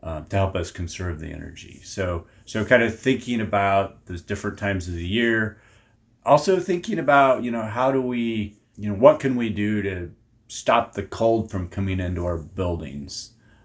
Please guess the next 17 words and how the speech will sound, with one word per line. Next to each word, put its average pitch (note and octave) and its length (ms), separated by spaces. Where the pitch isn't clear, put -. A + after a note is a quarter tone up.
Um, F2 320
whether F#2+ 280
that's, - 580
you G2 140
know, E2+ 200
kind F#2 240
of E2+ 240
sealing A2 380
the G2+ 80
cracks, A#2 600
making F#2+ 240
sure F#2 220
the F2+ 100
doors G2+ 460
are G2 100
shut, G2 640
um, F2 680